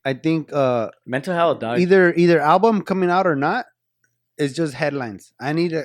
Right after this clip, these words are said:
Speaker 1: I need, I need to be trending on Twitter right now. It's like the Jake Paul thing. It's just like, you figure out what gets you traction online, and then you just run with it. You double down. So it's
Speaker 2: Yeah.
Speaker 1: like when she first did,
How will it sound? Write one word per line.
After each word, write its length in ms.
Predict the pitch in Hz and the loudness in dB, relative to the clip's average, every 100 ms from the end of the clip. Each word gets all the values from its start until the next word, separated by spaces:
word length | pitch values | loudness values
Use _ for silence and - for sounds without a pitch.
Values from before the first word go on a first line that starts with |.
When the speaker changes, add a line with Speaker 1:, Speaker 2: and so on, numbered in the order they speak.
| 139 | -6
Speaker 1:
I 80 | 151 | -6
need, 220 | 156 160 | -4 -6
I 60 | 156 | -4
need 160 | 170 | -2
to 80 | 180 | -2
be 140 | 156 165 | -4 -6
trending 320 | - 156 147 | -2 -2 -2
on 140 | 139 | -4
Twitter 260 | 131 151 135 | -4 -4 -2
right 160 | 120 117 | -4 -8
now. 220 | 110 104 _ | -10 -14 _
It's 180 | - 151 | -4 -2
like 200 | 208 208 | 0 0
the 60 | 190 | -4
Jake 360 | 156 175 156 | -2 -4 -4
Paul 200 | - 170 | -6 -4
thing. 280 | 170 139 113 110 | -4 -8 -10 -6
It's 200 | 131 143 | -6 -6
just 220 | 156 147 | -8 -4
like, 240 | 151 110 _ _ _ _ - | -4 -4 _ _ _ _ -6
you 140 | 151 | -6
figure 300 | - 208 214 | -4 0 2
out 160 | 202 190 | 4 4
what 140 | 175 | 2
gets 220 | 185 170 | 0 -2
you 80 | 170 | -6
traction 460 | - 170 165 - 175 | -2 -2 -2 -4 -6
online, 420 | 143 143 208 233 _ | -4 -4 -6 -10 _
and 100 | 151 | -6
then 100 | 156 | -4
you 140 | 147 147 | -4 -4
just 200 | 151 131 | -8 -6
run 180 | 147 160 | -4 -2
with 120 | 120 | -4
it. 80 | 113 | -4
You 120 | 143 | -6
double 300 | 139 165 151 | -2 -2 -2
down. 320 | 131 139 104 - - | -2 -4 -6 -14 -12
So 120 | 131 | -4
it's 100 | 151 | 0
Speaker 2:
Yeah. 60 | 170 | 0
Speaker 1:
like 120 | 147 | 0
when 140 | 147 151 | -2 -4
she 160 | 160 | -6
first 320 | 143 185 180 - | -4 -2 -2 0
did, 340 | 185 156 - | -2 -4 -20